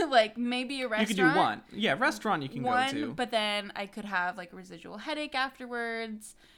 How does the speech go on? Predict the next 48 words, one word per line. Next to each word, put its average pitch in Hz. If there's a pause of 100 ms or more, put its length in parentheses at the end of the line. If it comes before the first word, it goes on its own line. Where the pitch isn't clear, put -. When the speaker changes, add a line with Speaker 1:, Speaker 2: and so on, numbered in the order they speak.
Speaker 1:
you 220
know, 208
just 220
getting 220
used 208
to 226
the 208
noises, 190
the 196
lights, 190
but 190 (400)
that 190 (720)
seems 220
just 208
so 190
much. 190
And 185
so 185
it's 185
funny 190
how 175 (360)
one, 202
one 220
moment 196
on 185
your 185
commute 190
to 208
work 180 (160)
and 180 (200)
it's 208
a 190
whole 190
new 175
life. 165 (720)
And 214
I 220
think 220
that's 202
what 196
we've 208
been 196
really 180
processing 190
together 170
too, 202
is 185
that 180